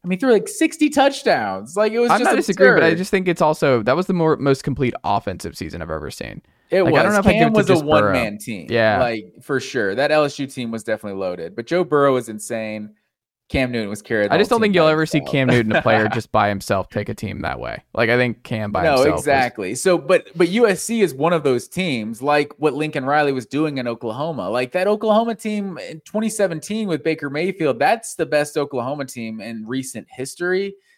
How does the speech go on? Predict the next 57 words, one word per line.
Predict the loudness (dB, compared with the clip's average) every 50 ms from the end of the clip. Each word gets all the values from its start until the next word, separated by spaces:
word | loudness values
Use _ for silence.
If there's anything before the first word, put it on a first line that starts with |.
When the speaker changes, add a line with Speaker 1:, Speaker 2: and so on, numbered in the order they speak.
| _ _ _ _ -2
Speaker 1:
And | 0 0
I |
Speaker 2:
Mm-hmm. | 0 0
Speaker 1:
think | -2 -4 -2 -2
they | -2 0
were, | 0 0 0
like, | 0 -2 -2 -4
the | -6 -6
fortieth | -6 -8 _ -4 -2 -2 -2 -2 -2 -4 -4
ranked | -4 -6 -6 -6 -6
defense | -8 -8 -6 -8 -8 -8
in | -8 -8
the | -6
country | -4 -4 -4 -4 -4 -6 -6 -6 -4
or | -6
something. | -6 -6 -8 -8 -6 -4
They | -2 -2
were | -2 -2
just, | -4 -6 -2 -2
like, | -2 -2 -2
not | -2 -2 0 0 2 0 0 -2 0
awful | 2 4 6 4 4 2 0 -4 -4
defensively. | -4 -4 -6 -6 -8 -8 -6 -6 -8 -6 -4 -4 -4 -2 -4 -4 -6 -10 _ _ _ _ _ _
And | -8 -6
it's | -2 0
like, | -2 0 0
"Hey, | 2 2 4 4 4 2 0 -2 -4 -10 _ _ _ _ _ _ _ _ _ _ 0
we | 0 2 2
can | 2 2 4
win | 4 2 2 2
something | 0 0 0 0 0 -2 -2 -4 -2
now." | -2 -4 -4 -4 -4 -4 -4 -4
And | -4 -4
then | -4 -6 -6 -4 0
all | 2 4 4
the | 4 4
Speaker 2:
Mm-hmm. | 4
Speaker 1:
other | 4 4 4
years, | 4 4 4 2 2
they're | 2 2 4 2
in | 2
the | 0 -4
seventies | -4 -2 -2 -2 0 -2 -2 -2 -4 -4 -4 -4
and | -2 -2
eighties. | 0 0 0 0 0 -2 -4 -4 -4
And | -4 -4 -4
yeah, | -2 0 0 2
they're | 0 0
gonna | 0 0 0 0
lose | 0 0 0 -2 -2 -4
inexplicably | -6 -6 -6 -6 -8 -10 -6 _ -2 0 0 -2 -2 0 0 0 2 2
to | 0 -2 -2 -4 -8 -16 _ -4
Kansas | -2 -2 -2 -2 -4 -6 -10 -6
State, | -2 0 0 0 0 -2
just | -6 -12 -8 _
putting | -6 -4 -4 -6
up | -10 -12 _